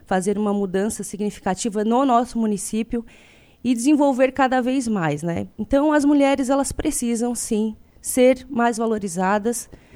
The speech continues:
e que a gente possa, eh, realizar aí um ótimo trabalho e desenvolver cada vez mais a nossa, o nosso município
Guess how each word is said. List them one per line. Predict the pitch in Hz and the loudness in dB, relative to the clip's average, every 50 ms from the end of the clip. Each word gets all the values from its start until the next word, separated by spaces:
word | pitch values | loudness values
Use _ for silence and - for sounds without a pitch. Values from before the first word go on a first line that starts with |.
| - - - - - | -20 -20 -20 -16 -8
e | - 208 208 214 214 214 214 214 214 214 208 208 208 202 - | -6 -4 -2 0 0 0 0 0 0 0 0 -2 -4 -4 -2
que | - | -2
a | 262 | -2
gente | 247 262 269 254 - 254 | 0 0 -2 -2 -4 -8
possa, | - - 233 208 208 220 208 - - 233 220 208 196 - - | -4 -2 0 0 0 0 -2 -4 -4 -4 -4 -4 -6 -8 -8
eh, | - 190 190 190 190 196 | -6 -4 -4 -2 -2 -2
realizar | 196 226 214 220 214 226 185 190 202 196 | 0 2 2 2 0 -2 0 0 0 2
aí | 196 196 196 202 | 2 0 -2 -2
um | 196 208 208 | -4 -4 -4
ótimo | 196 196 196 - - 202 196 185 | -4 -4 -6 -6 -8 -8 -8 -6
trabalho | - 208 202 185 160 156 156 165 175 190 196 190 185 185 - _ _ _ _ - - | -6 -4 -4 -2 0 0 2 2 2 2 0 -2 -6 -8 -12 _ _ _ _ -14 -10
e | 180 175 175 180 180 175 175 170 | -6 -4 -2 -2 -2 -2 -4 -4
desenvolver | 160 160 165 202 226 226 196 214 202 190 160 175 185 190 202 196 - _ - _ _ _ _ _ _ _ | -6 -6 -2 0 2 2 2 2 0 0 -2 -2 -2 -2 -2 -4 -8 _ -20 _ _ _ _ _ _ _
cada | - 180 165 175 175 | -4 -4 -2 -2 -2
vez | 156 175 185 170 | -2 -2 -4 -2
mais | 156 190 175 175 185 190 180 185 | -2 -2 0 0 0 0 -2 -2
a | 185 | -2
nossa, | 185 190 180 - - | -2 -4 -4 -6 -6
o | - 185 | -4 -2
nosso | 190 175 190 - 220 | -2 -2 -2 0 0
município | 214 208 202 196 185 - - - 196 202 - - 214 | 0 0 0 -2 -4 -6 -6 -6 -6 -6 -6 -8 -12